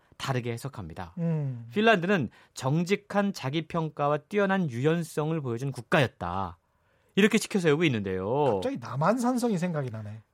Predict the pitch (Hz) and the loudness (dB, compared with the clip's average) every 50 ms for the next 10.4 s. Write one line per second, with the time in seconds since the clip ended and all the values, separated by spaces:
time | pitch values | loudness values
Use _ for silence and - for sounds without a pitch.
0 | _ - - 156 180 180 175 165 170 160 139 110 - - 147 139 135 139 147 156 | _ 2 6 6 8 8 8 6 6 6 4 2 2 4 6 8 10 10 10 10
1 | 160 143 127 117 - 151 135 117 110 104 101 - - 127 139 160 175 160 143 139 | 10 10 8 8 6 4 0 -4 -6 -10 -10 -4 0 2 4 6 6 6 6 6
2 | 156 180 180 151 110 92 165 156 147 143 185 247 _ _ _ _ - - 120 127 | 6 6 6 4 4 2 0 0 0 -2 -4 -6 _ _ _ _ -8 -4 -2 0
3 | 143 139 185 165 - 220 226 240 233 208 160 143 139 165 180 156 117 95 92 - | 0 0 -2 -4 -2 0 4 4 4 4 4 2 2 2 2 2 0 -2 -4 -8
4 | - 107 - - - - 262 262 240 214 165 143 - - - 220 208 143 - - | -14 -16 -12 -8 -6 -4 -4 -2 -2 0 -2 -2 -4 -2 2 2 2 2 2 -2
5 | 101 - - 98 85 82 87 90 92 90 160 147 139 131 120 117 110 - 156 147 | -10 -10 -10 -12 -12 -10 -10 -10 -6 -4 -2 -2 -2 -2 -4 -4 0 2 2 2
6 | 165 156 - - 202 - - - 220 208 185 196 208 226 240 254 240 _ _ - | 2 0 -2 -2 -4 -4 0 2 2 2 4 6 6 6 4 2 0 _ _ -6
7 | - 160 160 165 175 180 202 202 196 - - 113 110 - - - 139 117 - - | -2 0 2 4 4 4 2 2 -2 -4 -4 -4 -4 -4 -4 -4 -2 -2 -2 -4
8 | _ _ _ - - 131 151 160 170 165 156 165 160 143 156 151 135 127 143 170 | _ _ _ -6 -2 0 0 0 0 -2 -4 -6 -6 -2 0 0 2 4 4 6
9 | 190 214 226 - - - _ - - - 240 240 214 247 240 226 220 208 190 156 | 4 4 2 -2 -14 -20 _ -14 -8 -6 -4 0 2 4 4 4 4 4 4 4
10 | 143 135 120 120 104 85 - | 4 2 2 0 0 -2 -4